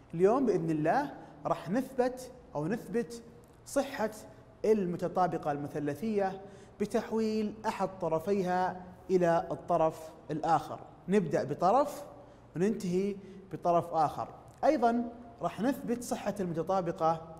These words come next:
المثلثية بتحويل كل من طرفيها إلى العبارة نفسها. تعالوا نشوف إيش معنى هذه الأهداف.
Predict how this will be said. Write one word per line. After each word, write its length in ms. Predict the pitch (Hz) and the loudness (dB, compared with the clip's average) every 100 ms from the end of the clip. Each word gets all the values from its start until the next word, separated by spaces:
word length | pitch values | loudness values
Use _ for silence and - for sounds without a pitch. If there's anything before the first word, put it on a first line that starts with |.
| - | -6
المثلثية 840 | 190 202 196 185 180 185 165 156 160 - - - - | -2 -2 -2 -2 -2 -2 0 0 -2 -10 -18 -14 -8
بتحويل 540 | 220 247 - 247 247 | -2 -2 0 0 0
كل 360 | 240 - 233 196 | -2 0 2 2
من 160 | 175 170 | 2 0
طرفيها 800 | 170 156 208 202 175 185 180 - - - | -2 -2 2 2 2 2 0 -4 -14 -8
إلى 100 | 156 | -2
العبارة 840 | 156 143 147 170 165 160 160 151 156 - 160 | -2 -2 2 2 4 2 0 -2 -4 -6 -6
نفسها. 680 | 165 - 156 147 147 143 - | -6 -4 -6 -4 -2 -2 -4
تعالوا 280 | - 302 | 0 0
نشوف 580 | 269 226 - 247 233 - - - - - | 2 -2 -2 -2 -2 -4 -12 -20 -20 0
إيش 260 | 285 339 240 | 2 2 0
معنى 260 | 233 180 | 0 -2
هذه 600 | 160 180 170 156 156 160 - - - | -2 -2 -4 -4 -4 -4 -6 -6 -2
الأهداف. 600 | 175 147 143 147 - - | -2 -2 -4 -4 -4 -10